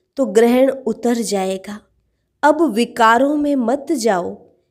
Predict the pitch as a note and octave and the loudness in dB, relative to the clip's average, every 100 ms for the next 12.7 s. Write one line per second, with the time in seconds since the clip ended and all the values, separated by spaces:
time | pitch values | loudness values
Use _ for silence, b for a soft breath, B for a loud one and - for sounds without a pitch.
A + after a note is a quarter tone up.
0 | _ - A#3+ A3+ B3 B3+ F#3+ F#3+ A#3 C4 | _ -4 -2 -2 0 0 0 0 0 -2
1 | - G#3 F#3 F#3 G#3 - _ _ _ _ | -4 -6 -6 -6 -10 -18 _ _ _ _
2 | _ - C#4+ C#4+ D#4 D#4+ C#4 A#3+ C4 C#4 | _ -4 2 4 4 4 2 2 2 0
3 | - C#4+ C4 G#3 G3 A3 D#4+ E4+ A3+ G3 | 0 0 2 2 4 4 2 2 2 -2
4 | F#3+ F#3+ G3 A3 - _ _ _ _ _ | -2 -4 -6 -14 -20 _ _ _ _ _
5 | - A3+ B3 B3 G3+ A3+ G3+ G3+ A3 G3 | -4 2 4 2 0 2 2 2 0 -2
6 | G3+ - - - F4+ D4+ G#3 F#3 G3+ G#3+ | -6 -6 -4 2 4 4 0 -2 -8 -10
7 | b b b A3 G#3 - C4+ C4 D#4 D#4+ | b b b -6 -4 0 0 2 0 2
8 | C#4 C4 A#3 F#3 F3+ G3+ G3 G3+ F#3 F#3 | 4 4 4 0 0 0 0 0 -2 -4
9 | - F#3 - - G3 F#3+ A#3 _ _ _ | -6 -10 -12 -10 -10 -10 -18 _ _ _
10 | _ _ - A3 G#3+ A#3 G#3 G#3+ G#3+ G#3+ | _ _ -2 -2 0 -2 0 -2 -2 -4
11 | G#3+ G#3+ G#3+ G#3+ F3+ G#3+ C#4 F#4 F4 A3+ | -6 -2 -4 -2 0 2 4 4 4 2
12 | G3+ G#3+ G#3+ F#3+ F#3 G#3+ _ | 0 -2 -4 -4 -8 -10 _